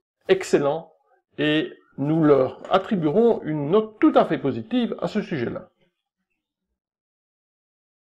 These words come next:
Examinons maintenant les performances optiques des Steiner Wildlife.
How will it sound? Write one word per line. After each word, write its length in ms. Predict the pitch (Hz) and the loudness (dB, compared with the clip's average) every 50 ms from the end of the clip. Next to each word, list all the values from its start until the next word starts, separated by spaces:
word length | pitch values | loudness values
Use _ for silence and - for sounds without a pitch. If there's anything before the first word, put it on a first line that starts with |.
| _ _ _ _ _ _ _ _ _ _ _ _ _ - | _ _ _ _ _ _ _ _ _ _ _ _ _ 2
Examinons 480 | 208 208 214 277 294 277 294 277 262 202 | 2 4 6 6 6 6 6 6 6 8
maintenant 580 | 160 156 156 - 233 254 262 262 262 208 - - - | 6 6 4 4 4 6 6 6 6 4 0 -4 -2
les 140 | 165 165 165 | 0 0 2
performances 500 | - 240 226 - 202 180 165 156 - - | 2 2 4 4 4 4 4 2 2 0
optiques 640 | 165 - - - 190 214 254 262 - - - - - - - - | -4 -6 -4 0 2 2 2 0 -2 -8 -16 -18 -18 -18 -12 0
des 240 | 127 165 180 - | 2 2 2 2
Steiner 540 | - - - - 185 170 160 160 165 165 - - | 0 -8 0 2 4 4 4 2 0 0 0 -2
Wildlife. 840 | 120 110 110 113 110 - - - - - - _ _ - - | -2 -4 -4 -6 -8 -10 -12 -14 -16 -18 -20 _ _ -20 -20